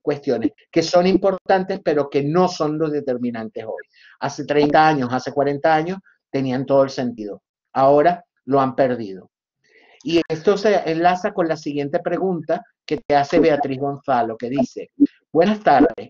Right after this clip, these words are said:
encantada de asistir a este webinar. Se ha hablado de forma-, formación en digitalización. ¿Qué formación existe en este ámbito? ¿Podría citar alguna? Gracias."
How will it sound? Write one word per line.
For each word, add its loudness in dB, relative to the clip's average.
encantada 2
de -2
asistir -8
a -2
este -6
webinar. -6
Se -4
ha 2
hablado 4
de 2
forma-, -4
formación -6
en -4
digitalización. -10
¿Qué 2
formación -2
existe -6
en -2
este -2
ámbito? -6
¿Podría 0
citar 0
alguna? 2
Gracias." -4